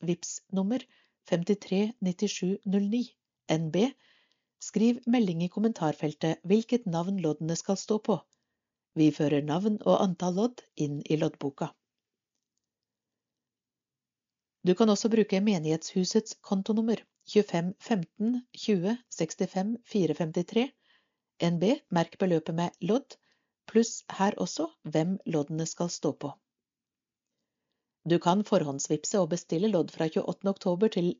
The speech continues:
tjueførste november. Vi legger også ut loddbok i Blomsterhuset. Det går dessuten an å kjøpe lodder direkte fra noen i Kirkeringen. Gudrun Næss, telefon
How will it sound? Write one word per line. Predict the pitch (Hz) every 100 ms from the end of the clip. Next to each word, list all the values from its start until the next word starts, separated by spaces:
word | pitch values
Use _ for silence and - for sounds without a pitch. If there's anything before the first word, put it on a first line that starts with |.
| _
tjueførste | - 214 214 - 196
november. | 202 220 220 - _ _ _ _ _ _ _ _ 160
Vi | 156
legger | 151 156
også | 139 - 151
ut | 139 185
loddbok | 175 151 160 185 156
i | 139
Blomsterhuset. | 180 156 - 139 147 175 202 - _ _ _ _ _ _ _ _ _
Det | 151 151
går | 156
dessuten | 160 175 170
an | 151 160
å | 165 - _ -
kjøpe | - 180 - 185
lodder | 175 170
direkte | 185 156 - - 160
fra | 208
noen | 202 160 175 185 _ _ -
i | 202
Kirkeringen. | - 226 - 185 202 185 156 _ _ _ _ _ -
Gudrun | 185 160 160 160
Næss, | 233 262 -
telefon | - 175 180 170 185